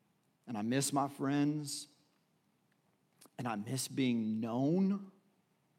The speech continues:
And I don't understand, um, how we allowed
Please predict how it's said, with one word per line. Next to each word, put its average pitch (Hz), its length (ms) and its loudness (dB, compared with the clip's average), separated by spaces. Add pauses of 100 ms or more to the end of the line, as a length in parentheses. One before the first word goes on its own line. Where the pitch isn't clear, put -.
(1400)
And 117 640 -4 (560)
I 139 60 -8
don't 139 200 4
understand, 135 1080 2 (440)
um, 107 420 -10 (760)
how 131 400 4
we 139 280 4
allowed 123 760 2